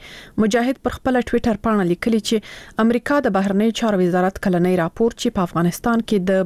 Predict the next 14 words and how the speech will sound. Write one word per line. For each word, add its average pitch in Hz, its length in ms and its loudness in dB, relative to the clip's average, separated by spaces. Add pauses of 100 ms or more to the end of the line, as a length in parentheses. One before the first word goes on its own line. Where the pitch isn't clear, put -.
(100)
بشر 214 340 -2 (120)
د 196 160 2
حقونو 247 420 -2
په - 40 2 (100)
اړه 196 180 2
اندېښنه 190 480 0
ښیي، 247 180 2 (600)
سم 262 260 4
نه 269 140 2
دی. 170 60 0 (680)
زموږ 233 540 2
د 214 180 2
خپرونې 202 500 2
میلمنه 180 400 2